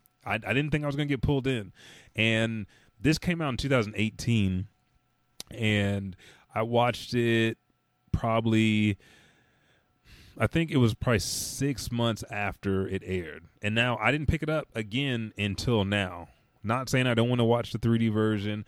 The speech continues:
I've seen the Japanese live action. I've seen a <laughs> European live action of Lupin. Uh, I, I've just haven't seen that yet. And I went back and watched this 'cause I saw it on Hulu, and it's just like, dude,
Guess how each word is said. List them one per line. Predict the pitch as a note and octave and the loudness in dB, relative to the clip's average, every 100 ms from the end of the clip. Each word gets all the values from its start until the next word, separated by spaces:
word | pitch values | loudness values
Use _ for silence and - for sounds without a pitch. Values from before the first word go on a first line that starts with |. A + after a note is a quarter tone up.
| _ _ | _ _
I've | F#2 F2+ | -14 -10
seen | G#2+ G2 | -6 -6
the | F2 | -6
Japanese | F#2+ G2 F#2+ G2+ G2 G2 | -4 -4 -4 -2 -2 0
live | F#2+ F#2 | -2 0
action. | F#2+ F#2+ - F#2 | 0 -2 -6 -12
I've | F2+ | -12
seen | - G2 G2 F#2 | -10 -10 -10 -8
a | |
<laughs> | |
European | F#2+ G2+ G#2 - C3 A2+ G2+ | 0 4 6 4 2 2 2
live | G2+ G2+ | 0 2
action | G#2 G2+ - G2 | 2 0 -4 -4
of | G2 | -4
Lupin. | G2 G2 F#2 F#2+ F#2 _ - _ | -4 -6 -10 -10 -14 _ -20 _
Uh, | - | -14
I, | F#2+ F#2 G2 G#2 | -10 -6 -6 -4
I've | F#2+ F#2+ | -4 0
just | G2+ - - - _ - | -2 -2 -14 -20 _ -16
haven't | - A2+ A2 G#2+ | -8 -4 -4 -6
seen | - A2 G2+ | -4 -2 -2
that | F#2 G2 | -4 2
yet. | G#2+ G2 | 2 2
And | G2 | -2
I | |
went | F#2+ A2+ - | -2 -2 -2
back | G2+ F#2 G2 | -2 -2 -6
and | F#2 | -6
watched | F#2+ - | -6 -6
this | F#2+ | -8
'cause | - F#2 | -4 -2
I | |
saw | G2+ F#2 | 0 -2
it | |
on | F2 | 0
Hulu, | G2 A#2 G2+ | 2 4 2
and | F#2+ | 0
it's | F#2 | -4
just | G2+ - | -6 -8
like, | F#2 F2 | -8 -4
dude, | G2+ F#2+ | -4 -4